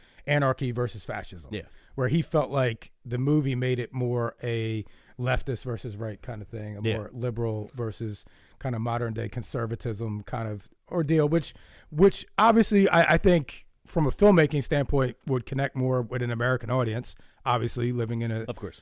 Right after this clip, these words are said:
Speaker 2: yeah.
Speaker 1: two-party <laughs> country that's, you know, basically divided
Speaker 2: But
Speaker 1: down
Speaker 2: I
Speaker 1: the middle.
Speaker 2: also found another thing that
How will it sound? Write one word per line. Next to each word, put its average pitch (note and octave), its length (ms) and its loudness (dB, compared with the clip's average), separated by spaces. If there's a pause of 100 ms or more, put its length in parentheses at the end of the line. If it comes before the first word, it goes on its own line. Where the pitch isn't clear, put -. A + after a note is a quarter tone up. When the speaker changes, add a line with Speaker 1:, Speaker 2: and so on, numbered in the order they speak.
(120)
Speaker 2:
yeah. A#2 80 -4
Speaker 1:
two-party C3+ 380 2
<laughs> - 120 -4
country D3 320 0
that's, C3 300 -4
you C#3 120 -2
know, A#2+ 200 -2
basically A#2+ 380 -6
divided A2+ 440 -6 (640)
Speaker 2:
But D3 160 2
Speaker 1:
down D3+ 100 4
Speaker 2:
I C#3+ 40 0
Speaker 1:
the G#2+ 60 -4
middle. B2+ 220 -6 (840)
Speaker 2:
also C#3+ 260 0
found B2+ 380 0
another B2 340 0
thing A#2+ 320 -2
that A2+ 220 -2